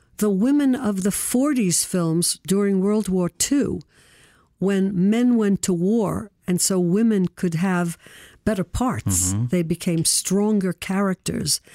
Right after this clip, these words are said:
Speaker 1: They actually wore men's business suits
Speaker 2: Mm-hmm.
Speaker 1: and so
Speaker 2: Yeah.
Speaker 1: forth, you know? So it was a sign of the times. They weren't used to somebody like me, I don't think, who had opinions, by the way.
Speaker 2: Mm-hmm.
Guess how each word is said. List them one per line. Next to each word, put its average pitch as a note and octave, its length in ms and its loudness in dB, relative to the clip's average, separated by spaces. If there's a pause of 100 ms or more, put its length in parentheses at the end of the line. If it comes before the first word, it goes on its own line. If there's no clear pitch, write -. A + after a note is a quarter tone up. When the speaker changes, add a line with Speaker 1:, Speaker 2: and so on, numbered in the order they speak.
(160)
Speaker 1:
They F#3 120 0
actually F#3 440 -2
wore F3 220 0
men's F3+ 420 2
business F3+ 480 -2
suits - 540 -2
Speaker 2:
Mm-hmm. F2 140 -2
Speaker 1:
and E2 160 0
so - 120 -2
Speaker 2:
Yeah. G2 100 0
Speaker 1:
forth, - 320 -8
you F#3 80 2
know? G3 220 0 (680)
So G#3+ 240 0
it G#3+ 60 2
was G#3 140 0
a A3 60 0
sign C#4 360 2
of A3 160 0
the G3 80 0
times. F3 680 0
They G3 160 2
weren't A#3+ 380 0
used G#3+ 420 0
to E3 320 0 (400)
somebody D#3+ 520 0
like D#3 300 -2
me, E3 300 0 (340)
I F3 60 -2
don't E3 200 -2
think, E3 260 -2 (300)
who G#3+ 120 2
had G3+ 140 0
opinions, E3+ 640 0
by D#3+ 240 -6
the A#2 120 -2
way. E2+ 140 -2
Speaker 2:
Mm-hmm. F2+ 420 0